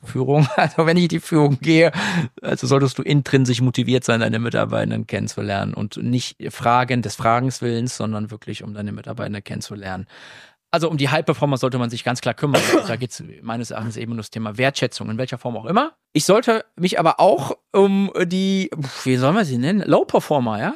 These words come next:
mich um die Low-Performer mal kümmern und meiner Denke, wenn ich da jemanden sehe, wo ich sage, okay, der performt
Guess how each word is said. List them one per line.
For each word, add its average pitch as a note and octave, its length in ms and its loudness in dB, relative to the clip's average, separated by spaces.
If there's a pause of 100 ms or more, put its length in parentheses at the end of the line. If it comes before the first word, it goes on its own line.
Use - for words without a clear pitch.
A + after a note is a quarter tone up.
mich E3 260 -4
um C#3+ 100 -2
die C3 100 2
Low-Performer G#3 1000 2
mal E3+ 400 2 (100)
kümmern F#3 400 2
und D#3 360 0 (140)
meiner C3 480 0
Denke, E3+ 800 2
wenn C#3 520 -4
ich - 200 -6
da B2 160 2
jemanden B2+ 480 0
sehe, D#3+ 460 4 (100)
wo F3 200 -4
ich D#3+ 100 -6
sage, D3+ 240 0
okay, D3+ 260 -2
der C#3+ 140 0
performt F3+ 800 2